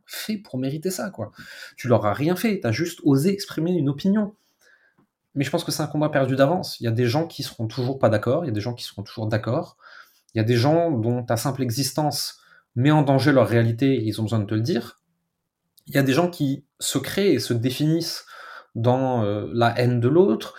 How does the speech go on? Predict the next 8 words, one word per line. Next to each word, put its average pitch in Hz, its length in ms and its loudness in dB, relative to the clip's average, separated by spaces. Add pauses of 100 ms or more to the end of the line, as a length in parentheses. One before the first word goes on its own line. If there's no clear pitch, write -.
(840)
Je - 140 -6
pense 196 180 -2
qu'en 147 100 -2
fait, 180 120 -4
c'est 123 160 -2
juste 123 420 -6
des 113 240 0
humains. 160 420 0